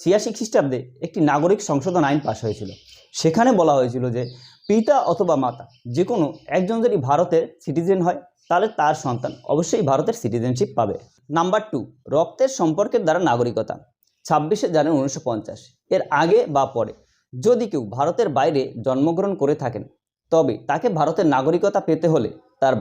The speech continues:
বাবা অথবা মা দুজনের কোনো একজনকে অবশ্যই ভারতের সিটিজেনশিপ হতে হবে। নাম্বার থ্রি, রেজিস্ট্রিকরণের মাধ্যমে নাগরিকতা। যারা ভারতের বাইরে আছেন তারা যদি ভারতের নাগরিকতা পেতে চান, তাহলে সরকারি মতে কিছু নির্দিষ্ট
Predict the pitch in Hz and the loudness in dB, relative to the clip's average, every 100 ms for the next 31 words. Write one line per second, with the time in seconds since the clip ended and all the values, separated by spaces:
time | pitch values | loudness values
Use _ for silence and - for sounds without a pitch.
0 | 127 143 196 - 151 135 147 147 127 104 | 2 2 0 -2 -6 -2 0 0 0 -4
1 | - _ _ - - 160 208 254 190 - | -8 _ _ -12 0 2 4 4 2 0
2 | 269 285 220 180 151 - 151 190 240 147 | 2 4 4 4 0 -2 -2 0 0 2
3 | 147 233 - - 123 127 127 226 - - | 2 0 -4 -6 -4 -4 -6 -6 -6 -8
4 | 104 87 - 143 185 233 233 165 214 - | -8 -8 -6 0 2 2 0 -2 -4 -8
5 | _ 139 131 190 196 269 233 220 220 196 | _ -4 2 2 0 -4 0 0 2 2
6 | 170 196 320 120 120 113 110 107 - _ | 2 -2 -4 -6 -4 -4 -6 -8 -10 _
7 | _ _ _ 104 190 262 175 185 226 220 | _ _ _ 0 2 2 0 -2 0 0
8 | 139 160 170 123 117 98 _ - 147 180 | 2 2 2 0 -4 -14 _ -2 0 2
9 | 214 196 143 175 190 131 131 160 170 185 | 0 0 0 0 -2 -2 -2 -2 -2 -4
10 | 185 156 165 147 101 - _ _ - 170 | -4 -4 -2 -2 -4 -8 _ _ 0 2
11 | 165 117 - _ _ - 185 202 214 240 | 2 0 -4 _ _ -2 2 2 4 2
12 | 254 196 170 180 - _ _ 196 180 139 | 2 0 0 -6 -10 _ _ -4 0 2
13 | 151 190 | 2 0